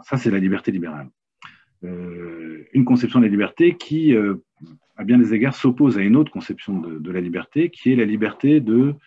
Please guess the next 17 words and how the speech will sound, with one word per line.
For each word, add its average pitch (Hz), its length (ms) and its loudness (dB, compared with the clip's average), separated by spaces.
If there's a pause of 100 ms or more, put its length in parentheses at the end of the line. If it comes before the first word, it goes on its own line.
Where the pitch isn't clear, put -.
(300)
choisir 139 640 0 (360)
les 113 160 4
normes, 117 500 2
les 98 160 -6
règles, 107 400 -4
les 104 140 0
lois 123 360 0
auxquelles 123 300 0
nous 101 140 2
allons 107 160 0
nous 95 80 0
soumettre, 76 400 -14 (260)
hein, 78 60 -20 (280)
euh, 73 220 -20 (300)
individuellement 107 640 0
et 107 80 -8
collectivement. - 640 -10